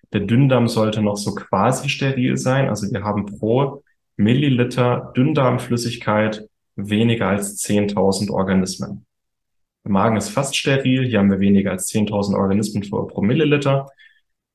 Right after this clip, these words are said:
Und im Dickdarm haben wir dann plötzlich bis zu zehn hoch zwölf, also bis zu eine Billion, äh, Mikroorganismen pro Milliliter Flüssigkeit.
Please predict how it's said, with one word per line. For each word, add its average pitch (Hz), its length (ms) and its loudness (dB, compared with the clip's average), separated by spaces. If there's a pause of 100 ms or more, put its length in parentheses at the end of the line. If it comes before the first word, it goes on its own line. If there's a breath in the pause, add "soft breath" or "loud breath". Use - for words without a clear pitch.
(120)
Und 113 240 4
im 107 280 2
Dickdarm 107 880 0
haben 107 280 2
wir 107 100 2
dann 104 220 0
plötzlich - 760 -2 (440)
bis - 360 -4
zu 120 680 0 (280)
zehn 110 380 -2
hoch 104 180 -4
zwölf, 104 560 0
also 104 300 -2
bis 135 280 -4
zu 110 220 -4
eine 127 360 0
Billion, 107 920 0 (720)
äh, 104 180 2
Mikroorganismen 104 1300 0 (540)
pro 120 680 0 (720)
Milliliter 101 720 2
Flüssigkeit. - 720 -10